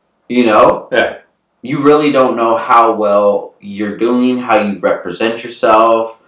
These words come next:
Speaker 1: If you were to tell somebody, be like, "Really? I didn't even think that about you. I thought this." "Well,
Speaker 2: Yeah.
Speaker 1: why would you think that?" "Well, because every time we talk about it, it's like this." You
Speaker 2: Yeah.
Speaker 1: know, you, you feel like that, you know? So it's always good,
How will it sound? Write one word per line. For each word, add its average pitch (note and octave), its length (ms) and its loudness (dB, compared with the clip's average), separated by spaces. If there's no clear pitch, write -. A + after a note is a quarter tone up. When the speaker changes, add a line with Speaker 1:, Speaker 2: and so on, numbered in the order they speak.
Speaker 1:
If - 380 -2
you B2 280 -6
were A#2+ 120 6
to G#2+ 120 2
tell A#2 200 2
somebody, B2 320 -2
be G#2 60 -4
like, G2+ 380 0
"Really? G3+ 440 2
I G4 80 2
didn't C4 140 -4
even G3 180 -10
think - 220 -4
that G2 240 -2
about - 300 -6
you. F#2+ 80 0
I - 140 4
thought - 260 -10
this." - 400 2
"Well, A2 140 -2
Speaker 2:
Yeah. - 40 2
Speaker 1:
why D3+ 180 4
would F#3+ 140 -2
you F3+ 80 -6
think F3+ 240 -6
that?" B3 320 -2
"Well, - 220 2
because G2+ 280 -8
every A#2 220 0
time A#2+ 160 -4
we A2 80 -4
talk D#3 280 2
about G#2 220 0
it, - 280 -4
it's - 200 -4
like G2 280 -4
this." - 440 -2
You B2 140 -2
Speaker 2:
Yeah. B2 80 4
Speaker 1:
know, A#2 140 4
you, C3+ 360 -2
you A#2+ 200 -4
feel B2 240 2
like A2+ 220 2
that, - 320 2
you - 40 -18
know? G#2 100 -6
So A#2+ 180 -4
it's A#2+ 100 0
always C3 360 4
good, B2 380 2